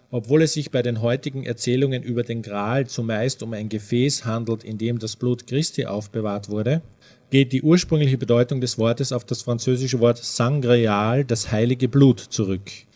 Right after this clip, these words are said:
und meint damit die Nachkommenschaft einer königlichen Blutslinie. Josef von Arimathea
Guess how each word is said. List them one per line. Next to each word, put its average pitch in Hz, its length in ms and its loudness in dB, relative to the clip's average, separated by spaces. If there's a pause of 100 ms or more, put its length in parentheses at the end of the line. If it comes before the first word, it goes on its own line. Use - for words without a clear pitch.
(280)
und 123 240 -6
meint 127 480 -2
damit 123 580 -2
die 120 80 -4
Nachkommenschaft 139 960 -4
einer 113 180 -6
königlichen 127 720 -4
Blutslinie. 101 840 -4 (640)
Josef 147 380 2
von 127 180 -4
Arimathea 127 640 0